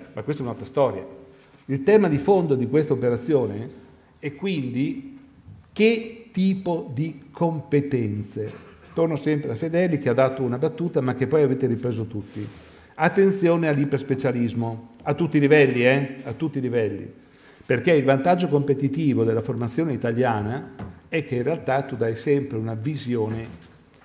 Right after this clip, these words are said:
ma la visione tu ce l'hai se lavori su non solo specializzazione, ma anche su un altro concetto che è complementarietà. E questo diventa tanto più rilevante quanto più vai su nella catena del valore.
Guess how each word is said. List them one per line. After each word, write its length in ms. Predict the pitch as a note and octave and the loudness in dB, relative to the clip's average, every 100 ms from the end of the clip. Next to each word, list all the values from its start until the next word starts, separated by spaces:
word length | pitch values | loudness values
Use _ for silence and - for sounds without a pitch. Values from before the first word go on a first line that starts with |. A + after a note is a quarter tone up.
| _ | _
ma 160 | B2 | 0
la 80 | C3 | 0
visione 400 | C3+ C3+ D#3+ D3 | 0 -2 -2 -4
tu 80 | B2 | -6
ce 160 | A2+ D3+ | -6 -4
l'hai 260 | A#2 A#2 | -2 -2
se 140 | - B2+ | -4 -6
lavori 340 | C3 D3 B2+ | 0 2 0
su 380 | - C#3 C3+ - | -4 -4 -4 -4
non 260 | C3 C3+ C3 | -4 -4 -4
solo 260 | - D#3 C#3 | -4 -2 -2
specializzazione, 920 | - A#2 A#2+ A#2+ C#3+ C#3+ B2+ B2 C#3 | -4 -8 -6 -4 -4 -4 -6 -4 -4
ma 160 | A#2+ | -4
anche 240 | A#2+ C#3 B2+ | -4 -4 -6
su 100 | A#2 | -8
un 80 | A#2 | -4
altro 240 | C3 B2+ | -4 -4
concetto 460 | C3 C#3 A#2+ A2+ B2+ | -4 -2 -4 -4 -6
che 100 | A#2 | -6
è 60 | |
complementarietà. 920 | - B2+ B2 A2+ A2 A2+ G#2+ - F#2+ - - _ _ _ _ _ _ - - | -4 -6 -4 -6 -6 -6 -6 -6 -14 -16 -20 _ _ _ _ _ _ -20 -8
E 140 | G#2+ | -6
questo 300 | C#3 F#3+ F3+ | 2 2 4
diventa 440 | C#3+ C#3+ C#3+ B2 A2 | 2 2 0 0 -4
tanto 380 | - E3+ D3 | -2 -2 -4
più 140 | A2 C#3 | -4 -2
rilevante 600 | C3+ A#2+ B2 A#2 G2+ A2+ | 0 2 2 0 -4 -8
quanto 320 | A2 B2 C3 | -4 -4 -2
più 180 | D3 E3 | -4 -2
vai 180 | C#3 C#3 | 2 2
su 240 | - B2+ | 2 -2
nella 200 | D3 B2 | -2 -2
catena 280 | G2 G2 A2+ | -6 -8 -8
del 140 | G#2+ G2 | -8 -4
valore. 420 | A2+ D#3 C3 | 4 6 6